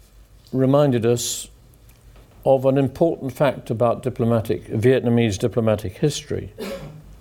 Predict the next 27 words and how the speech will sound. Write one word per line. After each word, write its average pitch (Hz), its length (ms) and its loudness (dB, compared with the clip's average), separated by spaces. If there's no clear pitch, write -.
that - 140 2
the 139 100 2
North 175 320 4
Vietnamese 143 540 0
communist 131 540 2
regime 110 720 0
had - 220 -2
twice, - 640 0
in 120 140 2
nineteen 147 300 4
forty-six - 840 0
and 127 120 0
nineteen 120 300 2
fifty-four, 120 800 0
been 131 260 4
cheated 123 640 0
of 117 100 -2
the 123 80 0
results 127 520 2
that - 120 -8
they 135 140 2
could 127 180 0
legitimately 123 800 0
have 113 160 2
expected - 580 -4
from 113 220 0
negotiations. 104 1120 -2